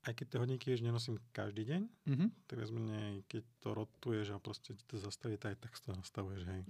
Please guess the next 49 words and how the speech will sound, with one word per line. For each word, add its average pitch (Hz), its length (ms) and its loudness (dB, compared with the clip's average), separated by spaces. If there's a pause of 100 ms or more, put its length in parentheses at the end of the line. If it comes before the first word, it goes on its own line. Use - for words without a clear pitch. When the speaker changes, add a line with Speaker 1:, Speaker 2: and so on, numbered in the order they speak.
Speaker 2:
Hej, 107 180 2
hej. 104 220 -2
Ja 139 160 6
mám, 131 260 2
ja 123 140 -2
mám 117 160 2
automaty 107 340 0
vždycky 107 300 -6
na 104 80 -2
naťahovači, 110 560 -6
takže 110 240 -4
Speaker 1:
Hej. 104 80 0
Speaker 2:
vidím, 127 240 4
že 110 160 2
keď 110 160 -2
ich 107 100 -2
nemám, 113 300 2
čo 113 160 -2
len 113 80 2
dva, 113 100 4
tri 117 160 -2
týždne 113 300 0
na 110 80 2
ruke 117 240 -2
a 113 80 -6
je 107 100 -2
tam 107 300 -4 (340)
lacný 117 460 4
strojček 113 420 -4
Seiko, 113 460 -2
Speaker 1:
Hej. 131 80 2
Speaker 2:
ako - 80 -14
je 113 80 -4
napríklad 117 340 -10
v - 120 -20 (180)
peťkách, 156 400 -4 (960)
tak 117 160 4
dokážu 117 420 6
urobiť 110 380 2
aj 101 80 0
päť 101 140 0
minút 101 180 0
do 101 100 -2
plusu - 300 -12 (320)
Speaker 1:
Hej. 131 160 0 (160)
Speaker 2:
za - 160 -4
ten - 180 -8
čas. 110 360 -12
Speaker 1:
Tieto, 180 500 2